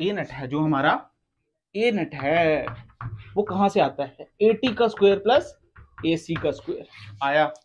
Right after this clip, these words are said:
यानी दोनों को मॉड प्लस करके मॉड कर दो, क्योंकि यहाँ देख, इधर भी तो ऐसे ही कर रहे हैं हम। जब पैरेललोग्राम लू-, लॉ लगाते हैं, अगर angle नब्बे है angle, तो यही तो formula आता है,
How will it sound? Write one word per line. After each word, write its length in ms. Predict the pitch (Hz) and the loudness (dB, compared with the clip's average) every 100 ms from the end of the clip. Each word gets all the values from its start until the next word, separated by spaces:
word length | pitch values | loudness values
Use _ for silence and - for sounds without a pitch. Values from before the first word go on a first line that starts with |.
| _ _ _ _ - | _ _ _ _ -14
यानी 140 | 170 165 | -10 -8
दोनों 280 | 151 156 | -8 -6
को 120 | 156 160 | -2 0
मॉड 340 | 151 156 156 | 2 2 0
प्लस 200 | - 135 | -4 -6
करके 220 | - 131 160 | -8 -14 -10
मॉड 220 | 127 127 | -10 -12
कर 60 | 135 | -16
दो, 140 | - _ _ _ _ _ _ _ 151 | -20 _ _ _ _ _ _ _ -12
क्योंकि 200 | 135 170 | -6 -2
यहाँ 160 | 160 | -2
देख, 200 | 151 147 - | -4 -8 -8
इधर 180 | 143 160 | -4 -2
भी 80 | |
तो 80 | 185 | 0
ऐसे 160 | 156 170 | 0 0
ही 60 | |
कर 100 | 165 | -2
रहे 120 | 147 180 | -2 -6
हैं 60 | |
हम। 140 | 156 _ _ _ - | -10 _ _ _ -6
जब 140 | 156 | -2
पैरेललोग्राम 460 | 160 165 175 180 165 | 2 2 2 2 2
लू-, 160 | 160 | -2
लॉ 400 | 170 156 160 151 | -2 -2 4 4
लगाते 360 | 151 151 131 - | 6 4 2 0
हैं, 100 | 147 | -10
अगर 220 | 156 151 | -8 -8
angle 280 | 147 156 151 | -8 -6 -6
नब्बे 200 | 143 151 | -8 -8
है 180 | 156 139 | -8 -8
angle, 200 | 139 156 | -4 -4
तो 560 | - _ _ _ _ - | -4 _ _ _ _ -14
यही 160 | 143 151 | -8 -6
तो 80 | |
formula 300 | 175 147 160 | -2 -2 -2
आता 160 | 139 | -6
है, 60 | - | -8